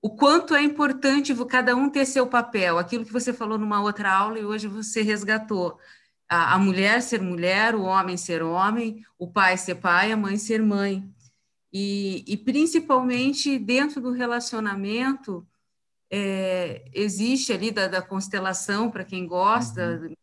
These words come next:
Speaker 1: é, aquele homem que, na verdade, ele não é um homem dentro de casa.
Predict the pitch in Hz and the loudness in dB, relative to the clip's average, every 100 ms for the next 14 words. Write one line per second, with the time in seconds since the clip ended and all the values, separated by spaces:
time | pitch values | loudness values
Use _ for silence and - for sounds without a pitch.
0 | _ _ _ - 196 190 180 - _ _ | _ _ _ -8 -8 -6 -10 -12 _ _
1 | 190 220 254 254 269 240 254 302 330 320 | 0 2 2 4 6 8 6 6 0 0
2 | 320 320 311 269 240 247 247 277 302 294 | 0 0 2 2 4 4 2 -4 -4 -4
3 | 277 262 302 294 262 269 226 202 190 185 | -2 -4 -4 -2 4 4 4 0 -2 -4
4 | 185 175 196 180 156 147 147 | -6 -8 -4 0 2 2 -4